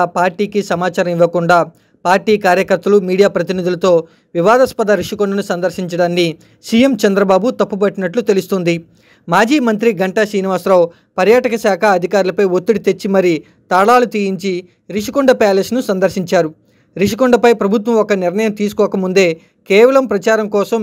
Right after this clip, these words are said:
మీడియాను వెంటబెట్టుకు వెళ్లి హడావిడి చేయటం ఏంటని సీఎంఓ మండిపడినట్లు సమాచారం. ఐదేళ్ల పాటు ప్రతిపక్షంలో ఉండగా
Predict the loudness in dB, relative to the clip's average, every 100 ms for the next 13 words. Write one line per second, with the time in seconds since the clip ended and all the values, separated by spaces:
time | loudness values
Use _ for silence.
0 | -2 2 2 2 -2 -2 -2 -2 -2 -2
1 | 0 0 -2 -8 _ -2 2 4 2 0
2 | 2 2 2 -2 -2 -2 -4 -6 -10 _
3 | _ -8 -2 0 4 4 4 0 0 -2
4 | -4 -4 -4 -4 -4 -6 -2 -2 -2 -6
5 | _ _ _ 0 4 4 4 2 0 0
6 | -4 -2 -2 -2 -2 0 0 -2 -2 0